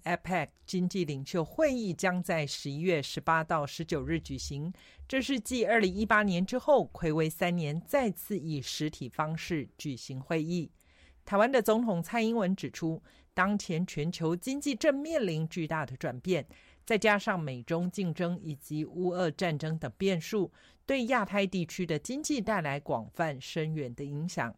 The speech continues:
近来台湾在国际能见度大为提高，这一次epec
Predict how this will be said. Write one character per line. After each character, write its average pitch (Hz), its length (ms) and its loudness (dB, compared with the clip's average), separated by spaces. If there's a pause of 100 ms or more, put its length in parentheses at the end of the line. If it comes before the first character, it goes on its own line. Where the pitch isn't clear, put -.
(400)
近 294 160 -4
来 240 140 6
台 196 180 -2
湾 226 180 2
在 247 120 0
国 175 200 -2
际 247 220 -2
能 190 240 4
见 302 240 2
度 233 220 -2
大 165 260 0
为 139 200 -2
提 - 180 -12
高， 170 280 2 (320)
这 202 200 4
一 170 60 2
次 - 200 -8
epec 170 380 -2